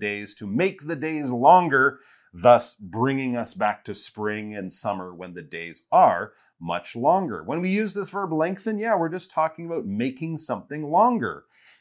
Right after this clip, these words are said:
If you've got to lengthen your speech for a, a class or something,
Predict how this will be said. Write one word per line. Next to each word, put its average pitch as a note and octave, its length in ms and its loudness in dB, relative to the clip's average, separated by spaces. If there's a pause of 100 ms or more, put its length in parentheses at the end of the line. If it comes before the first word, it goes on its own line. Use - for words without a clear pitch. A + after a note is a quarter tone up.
If - 160 -10
you've E2 220 -10
got F#2 140 0
to G2 80 -10
lengthen B2+ 560 -4
your A#2 160 -4
speech - 560 -6
for G2 240 -4
a, F#2 220 0
a G2+ 100 -6
class D#3 560 -2
or D#3+ 60 -6
something, F3+ 500 -8